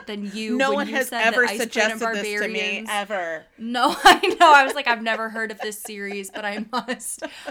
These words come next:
Speaker 1: I must endeavor." And having suffered through Georgie and Volkswagen's story, I figured I would just pick up
Speaker 2: Volkswagen. I can't even
Speaker 1: fucking
Speaker 2: fucking deal
Speaker 1: what's
Speaker 2: with
Speaker 1: her
Speaker 2: you.
Speaker 1: faces. What's her name?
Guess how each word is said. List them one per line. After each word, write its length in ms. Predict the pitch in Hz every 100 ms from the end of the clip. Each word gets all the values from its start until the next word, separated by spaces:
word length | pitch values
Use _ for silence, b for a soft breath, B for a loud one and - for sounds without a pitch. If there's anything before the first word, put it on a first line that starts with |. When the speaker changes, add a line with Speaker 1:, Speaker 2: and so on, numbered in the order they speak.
| -
Speaker 1:
I 160 | 226
must 320 | 240 233 226 240
endeavor." 720 | 233 214 214 208 196 202 - B B B -
And 200 | 247 269
having 540 | 277 285 294 294 277
suffered 560 | - - 277 330 311 247
through 580 | 254 254 247 240 240 196
Georgie 560 | - 226 247 226 254 226
and 200 | 214 196
Volkswagen's 800 | 214 214 - 214 202 202 202 202
story, 600 | - 339 339 269 240 214
I 200 | 202 220
figured 340 | 214 214 214
I 140 | -
would 160 | 208 208
just 200 | 233 -
pick 220 | - 214
up 280 | 202 196 196
Speaker 2:
Volkswagen. 520 | - 147 - - -
I 80 | -
can't 300 | - - -
even 100 | -
Speaker 1:
fucking 0 |
Speaker 2:
fucking 440 | - 233 233 233 220
deal 80 |
Speaker 1:
what's 200 | 208 165
Speaker 2:
with 100 | 226
Speaker 1:
her 0 |
Speaker 2:
you. 100 | 220
Speaker 1:
faces. 640 | 151 190 208 214 202 202 196
What's 200 | 214 202
her 100 | 208
name? 180 | 180